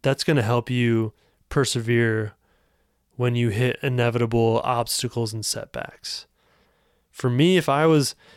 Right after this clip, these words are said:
if I had set out to create a podcast because I wanted to make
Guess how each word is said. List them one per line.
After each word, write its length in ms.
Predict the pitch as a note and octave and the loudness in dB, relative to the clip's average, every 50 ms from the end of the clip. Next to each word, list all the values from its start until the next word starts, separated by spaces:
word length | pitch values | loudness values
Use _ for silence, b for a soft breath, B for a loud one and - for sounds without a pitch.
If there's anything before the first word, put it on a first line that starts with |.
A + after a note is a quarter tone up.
| b b | b b
if 120 | C3+ - | -6 -2
I 120 | D#3 D3+ E3 | 0 2 2
had 120 | F3 D#3+ | 2 0
set 200 | - - E3+ E3 | 0 2 2 2
out 120 | D#3 C#3+ - | 2 2 0
to 80 | D3+ | -4
create 300 | - - C#3 C3+ C3 C3 | -4 0 2 2 4 2
a 40 | - | 2
podcast 680 | - B2+ B2 B2+ B2 B2 - C3+ B2+ B2 B2 A#2+ - - | 0 0 0 0 0 0 0 0 0 2 0 0 -2 -6
because 220 | C3 - B2+ A#2+ | -6 -4 -2 0
I 120 | B2 A#2+ | 2 2
wanted 320 | A#2+ A#2 A#2+ A#2+ B2 A#2+ A#2 | 2 2 2 2 0 0 -2
to 80 | - A#2 | -4 -4
make 520 | A#2 A#2+ A#2 A#2 A#2 A2+ - - - - | -2 0 0 0 -2 -4 -6 -10 -20 -20